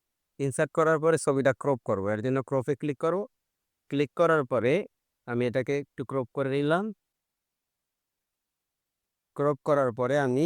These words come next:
আমার ছবিটাকে জায়গা মতো বসিয়ে দিলাম। ছবিটা বসানোর পরে আপনার যতটুক লাগে আপনার ছবিটা ততটুকু আপনি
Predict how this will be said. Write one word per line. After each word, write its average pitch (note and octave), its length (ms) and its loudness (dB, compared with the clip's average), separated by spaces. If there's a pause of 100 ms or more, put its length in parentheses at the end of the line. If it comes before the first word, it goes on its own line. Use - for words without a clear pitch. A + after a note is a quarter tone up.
(240)
আমার A#2 300 -2
ছবিটাকে C3 580 -4 (500)
জায়গা A#2+ 420 0
মতো B2+ 240 -4
বসিয়ে A#2 360 -6
দিলাম। F2+ 300 -14 (1080)
ছবিটা D#3 280 2
বসানোর D3 500 2
পরে C3 280 2 (2500)
আপনার E3 320 -2
যতটুক D#3+ 500 -2
লাগে C#3 440 2
আপনার C#3 260 -2
ছবিটা C3 400 -4
ততটুকু C3 440 -4
আপনি C#3 220 0